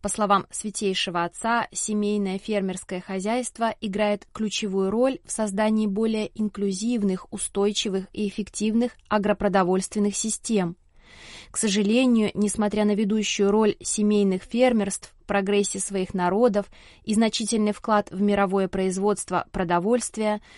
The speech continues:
они по-прежнему страдают от бедности и нехватки возможностей. Епископ Рима обращается к семьям мелких фермеров со словами ободрения, заверяет в духовной близости церкви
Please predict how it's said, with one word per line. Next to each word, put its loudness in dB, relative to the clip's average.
они 2
по-прежнему 0
страдают 0
от -2
бедности -2
и -8
нехватки -2
возможностей. -2
Епископ -4
Рима 2
обращается 0
к -14
семьям 2
мелких 0
фермеров 0
со -6
словами 2
ободрения, 0
заверяет 4
в -2
духовной 2
близости 0
церкви -2